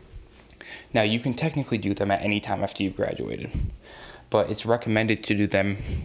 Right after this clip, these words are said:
earlier in your career, within the first few years, because that's a strong foundation that you'll continue to build upon later and later, and you'll only continue to grow more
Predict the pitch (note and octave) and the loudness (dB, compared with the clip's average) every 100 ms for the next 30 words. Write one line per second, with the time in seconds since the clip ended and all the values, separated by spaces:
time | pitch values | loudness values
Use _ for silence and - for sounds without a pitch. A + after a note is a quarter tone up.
0 | - - - - - - - C#3 B2 A#2 | -4 -10 -12 -16 -20 -8 2 4 6 6
1 | G2+ G2+ - A2+ G2+ - G#2 - G#2 G#2 | 6 2 2 2 0 -4 -6 -2 -2 0
2 | G#2 G2 G#2+ G#2 - G#2+ G#2+ A#2+ G#2 - | 0 2 0 0 -2 0 2 0 -2 -6
3 | G#2 G#2 G2 G#2+ - - - - G2+ G2+ | -2 0 0 -6 -12 -14 -14 -2 -2 0
4 | G2+ - G#2+ F#2+ - G2 G2 G2 G2 G2+ | -2 0 0 0 0 0 4 2 4 2
5 | F#2 F#2 - G2+ A2 G#2 F#2 G2+ G2+ - | 2 0 -2 -2 0 0 2 2 2 -2
6 | G#2 F#2+ G2 - - - - - - F#2+ | -4 -2 -4 -6 -12 -12 -16 -16 -8 -2
7 | F#2 F#2 E2+ E2+ D#2+ C#2+ - - G2 G2+ | 0 0 0 0 0 -2 -4 -2 0 2
8 | G2+ G2 F#2 F#2 G#2 G#2+ G2 - G2+ F#2+ | 2 2 0 -4 -2 0 0 0 -2 0
9 | F#2 F#2 - | 2 0 -2